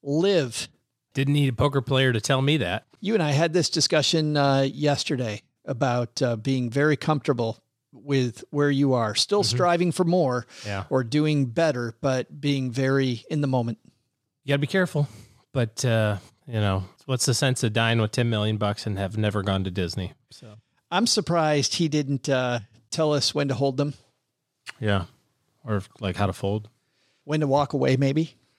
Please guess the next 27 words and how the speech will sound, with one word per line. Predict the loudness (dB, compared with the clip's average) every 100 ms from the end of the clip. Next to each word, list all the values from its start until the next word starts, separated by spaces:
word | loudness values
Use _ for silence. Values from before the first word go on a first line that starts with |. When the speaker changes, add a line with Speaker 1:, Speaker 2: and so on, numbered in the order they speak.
| _ _ _ _ _
Speaker 2:
Sometimes | -16 -14 -14 -12 -4 0 0
you | 0
gotta | -2
run. | 0 -2 -4 -8 _ _ _ _ _ _
Speaker 1:
Well, | -8 -4
you | -4
just | -2 0 0 0
shouldn't | 0 2 2 0
count | 0 0 0
your | 0
money | 2 2 2
when | 0 0
you're | 0
sitting | 0 -2
at | -6
the | -2
table. | -2 -2
Speaker 2:
No, | 0
Speaker 1:
Don't | 0 2
do | 0
that. | 0
Speaker 2:
there's | -2
plenty | -2 0 -2
of | -4
time. | -8 -10 -4
Speaker 1:
Yeah. | -2 -2
Speaker 2:
Counting. | -4 -4 -6